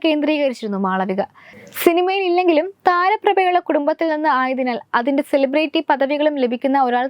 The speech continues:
തന്നെയാണ് മാളവിക. അതേസമയം സഹോദരൻ കാളിദാസ് ജയറാം തമിഴ് സിനിമകളിൽ സജീവമാണ്.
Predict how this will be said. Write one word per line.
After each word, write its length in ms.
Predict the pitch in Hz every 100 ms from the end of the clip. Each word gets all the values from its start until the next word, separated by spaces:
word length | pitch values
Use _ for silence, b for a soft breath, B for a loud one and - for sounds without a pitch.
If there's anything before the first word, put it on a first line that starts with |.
| 269
തന്നെയാണ് 340 | 254 233 202 190
മാളവിക. 340 | 185 190 190 - B B B B B B
അതേസമയം 560 | 226 285 349 403 359 370 349
സഹോദരൻ 460 | 311 269 311 330 339 -
കാളിദാസ് 480 | 277 294 294 311 -
ജയറാം 240 | 285 277 370 b b -
തമിഴ് 320 | 349 370 440 -
സിനിമകളിൽ 440 | 370 359 359 262 -
സജീവമാണ്. 600 | 226 220 240 226 196